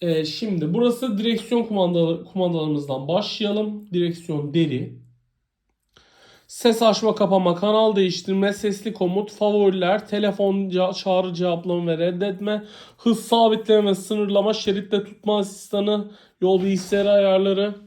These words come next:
Burada yakıt ekonomisi, toplam bilgiler, sürüş bilgisi.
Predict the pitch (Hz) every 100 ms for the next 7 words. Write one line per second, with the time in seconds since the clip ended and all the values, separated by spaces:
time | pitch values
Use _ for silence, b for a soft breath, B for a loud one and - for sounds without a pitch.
0 | _ _ - - _ _ _ b b b
1 | b - 208 185 226 214 208 - 226 226
2 | 214 196 180 - 196 202 202 220 220 208
3 | 190 175 196 208 - 202 208 - 202 185
4 | 170 170 196 208 226 -